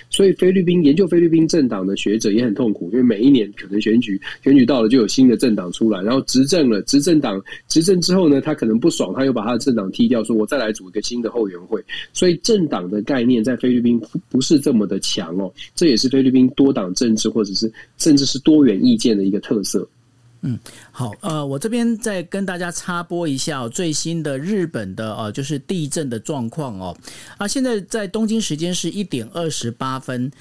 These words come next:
Speaker 2: 一点二十八分。刚才呢，日本的首相，呃，那个，差点忘记他名字，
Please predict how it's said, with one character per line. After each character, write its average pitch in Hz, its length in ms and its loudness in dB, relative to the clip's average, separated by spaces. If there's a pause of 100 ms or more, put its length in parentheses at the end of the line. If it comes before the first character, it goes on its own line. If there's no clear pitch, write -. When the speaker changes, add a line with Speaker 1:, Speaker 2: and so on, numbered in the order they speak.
(140)
Speaker 2:
一 208 80 -4
点 147 140 -4
二 170 80 -4
十 - 100 -8
八 147 180 -8
分。 151 220 -6
刚 233 260 -4
才 160 260 -6
呢， 156 200 -4
日 220 300 -2
本 113 320 -6
的 127 120 -6
首 104 200 -6
相， 135 360 -6 (260)
呃， 147 340 -6
那 156 100 -4
个， 120 280 -6 (460)
差 - 120 -8
点 107 100 -8
忘 107 80 -6
记 110 80 -6
他 107 60 -6
名 98 100 -8
字， 92 100 -14